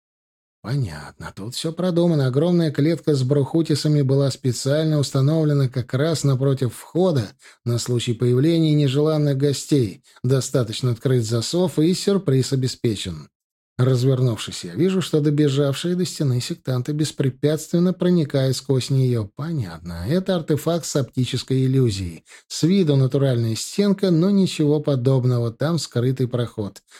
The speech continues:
Скорее всего, подземный туннель, ведущий наружу. Раскручиваю прощу эспандер,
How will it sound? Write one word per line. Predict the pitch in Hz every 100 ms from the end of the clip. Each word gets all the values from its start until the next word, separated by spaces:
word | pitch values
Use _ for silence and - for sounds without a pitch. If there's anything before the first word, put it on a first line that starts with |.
| -
Скорее | - 135 143 139
всего, | - 151
подземный | 143 131 120 139 131 117
туннель, | 117 123 175 175
ведущий | 135 120 120 - 120
наружу. | 120 117 113 92 87 80 _ _ _ _ -
Раскручиваю | 113 117 - 120 107 - 95
прощу | 92 98 95 - 95
эспандер, | 87 - 156 165 156 143